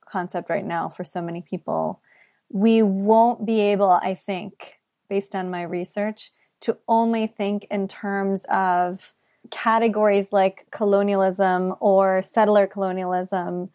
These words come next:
or kind of human rights, let's say, when thinking about Palestine's future. We will also have to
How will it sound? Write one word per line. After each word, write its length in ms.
or 640
kind 120
of 120
human 420
rights, 480
let's 220
say, 260
when 280
thinking 360
about 500
Palestine's 680
future. 500
We 120
will 220
also 420
have 360
to 500